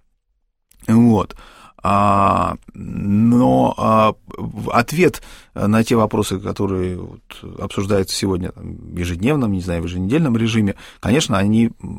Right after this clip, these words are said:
и это ценно было для гостей, потому они и приходят на эти встречи, это пасторский взгляд, церковный пасторский взгляд, вот, и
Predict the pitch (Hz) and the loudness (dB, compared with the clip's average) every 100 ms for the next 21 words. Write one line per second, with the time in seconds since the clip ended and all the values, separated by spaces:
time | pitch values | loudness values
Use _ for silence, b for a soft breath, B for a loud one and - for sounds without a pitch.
0 | 82 92 95 95 - 98 87 90 92 92 | -8 -4 -4 -2 0 0 0 -2 -4 -4
1 | 87 85 b b b - 87 139 139 - | -4 -6 b b b -4 -2 0 -2 -2
2 | 92 92 92 92 101 143 156 113 104 98 | -4 -2 -2 -2 -2 0 0 0 -2 -2
3 | - 107 90 120 123 123 120 113 - 104 | -6 -4 -2 -2 2 2 2 -2 -4 -6
4 | 98 90 82 - - 110 101 92 92 - | -4 -4 -4 -8 -4 -4 -4 -4 -6 -8
5 | - 92 95 110 151 - B B B B | -10 -8 -4 -2 -4 -6 B B B B
6 | _ 95 98 90 92 - - 95 95 98 | _ -2 -2 -2 -6 -12 -10 -6 -2 -2